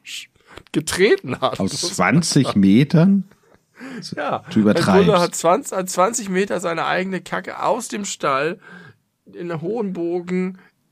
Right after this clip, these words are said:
Speaker 1: durch die geöffnete Tür auf unseren <laughs> Fahrersitz vom Auto getreten.
Speaker 2: Als ihr grad beim Einladen, warum war die Fahrertür offen?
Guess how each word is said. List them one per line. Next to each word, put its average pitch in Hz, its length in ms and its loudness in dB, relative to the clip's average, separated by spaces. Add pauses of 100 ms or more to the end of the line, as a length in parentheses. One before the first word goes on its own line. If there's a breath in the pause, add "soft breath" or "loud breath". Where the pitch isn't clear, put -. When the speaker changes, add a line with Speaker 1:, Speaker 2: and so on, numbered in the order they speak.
(140)
Speaker 1:
durch 175 400 -2
die 170 180 -8
geöffnete 160 500 -6
Tür 156 300 -8
auf 151 100 -12
unseren 147 220 -6
<laughs> - 680 -6
Fahrersitz 190 640 -10
vom 180 180 -6
Auto - 600 -10
getreten. - 360 -12
Speaker 2:
Als 104 220 0
ihr 120 80 4
grad 107 220 2
beim 101 120 2
Einladen, 92 680 2
warum 95 280 0
war 104 100 4
die 98 80 0
Fahrertür 127 460 0
offen? 87 300 -6